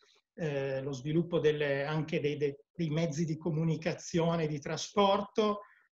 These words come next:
eh, renderebbe, rende, eh, necessario e, eh, razionale, eh, abbattere, oltre alla proprietà privata dei mezzi di produzione, anche le frontiere nazionali.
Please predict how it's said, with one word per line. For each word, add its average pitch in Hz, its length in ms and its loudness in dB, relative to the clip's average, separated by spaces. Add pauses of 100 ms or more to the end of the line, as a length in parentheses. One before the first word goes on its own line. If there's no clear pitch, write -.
(120)
eh, 156 720 -2 (640)
renderebbe, 170 1080 2 (320)
rende, 151 680 4 (460)
eh, 151 240 -2
necessario 202 1160 2
e, 175 300 -2
eh, 151 280 -4
razionale, 180 1200 0 (360)
eh, 156 320 0
abbattere, 180 1000 4
oltre 175 440 2
alla 151 260 0
proprietà 165 560 -2
privata 170 560 0
dei 151 140 -2
mezzi 165 280 -2
di 160 140 0
produzione, 190 800 0
anche 190 300 -2
le 180 140 2
frontiere 175 640 0
nazionali. 143 760 -4